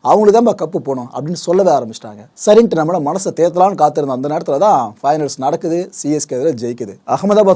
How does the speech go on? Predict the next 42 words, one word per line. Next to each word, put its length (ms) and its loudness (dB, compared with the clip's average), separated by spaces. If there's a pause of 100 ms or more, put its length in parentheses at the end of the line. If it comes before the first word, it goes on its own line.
ஸ்டேடியம்ல 300 0
நடந்த 340 -6
இந்த 360 0
போட்டியில 400 -4 (380)
டாஸ் 240 6
வின் 200 -2
பண்ணது 160 0
சி 180 -2
எஸ் 160 0
கே 80 -10
தான். 200 -12 (480)
சி 200 -6
எஸ் 160 6
கே 80 2
டாஸ் 280 4
வின் 220 -2
பண்ணது 220 0
தோனி 240 0
ஓப்பனா 440 2
சொல்லிட்டாரு, 180 2
"உடனே 500 2 (420)
நாங்க 260 0
ஃபீல்டிங் 40 2
முதல்ல 440 4
பண்றோங்க" 340 -6
அப்படின்ட்டு. 340 -14 (220)
அந்த 540 -4
கேட்பாங்கல்ல, 520 0 (180)
"சார் 220 2
என்ன?" 280 4
அப்படின்ட்டு 360 -6 (420)
கேட்கறதுக்கு 380 4
முன்னாடியே 360 2
தோனி 240 2
பாஞ்சு 100 -4
வந்து 380 2
சொல்லிட்டாரு. 380 -8 (100)
இதே 260 2
தான் 140 6
ஆக்சுவலா 400 4
ஹர்திக் 300 0
பாண்டியா 220 4